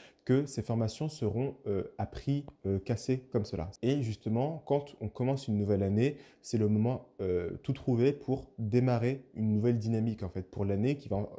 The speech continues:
en réalité d'ailleurs aussi conditionner notre année, euh,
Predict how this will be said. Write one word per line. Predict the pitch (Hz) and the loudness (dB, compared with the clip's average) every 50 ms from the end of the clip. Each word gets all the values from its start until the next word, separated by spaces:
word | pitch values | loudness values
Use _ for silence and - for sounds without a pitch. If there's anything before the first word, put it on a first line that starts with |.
| - - | -14 -8
en | - 104 | -4 -2
réalité | 104 104 101 101 - 139 | 0 0 0 2 2 4
d'ailleurs | 131 113 107 113 117 | 4 4 4 2 0
aussi | 107 - - - - - - _ _ - | -2 -6 -10 -14 -16 -18 -20 _ _ -2
conditionner | 156 151 151 147 135 - 135 127 135 143 | 0 2 2 0 0 0 0 2 2 2
notre | 147 131 - - - | 0 -2 -4 -2 0
année, | 110 107 113 127 139 135 - - - _ - 101 | 2 2 2 2 0 -2 -8 -18 -20 _ -6 -2
euh, | 98 92 92 92 90 | 0 2 2 2 0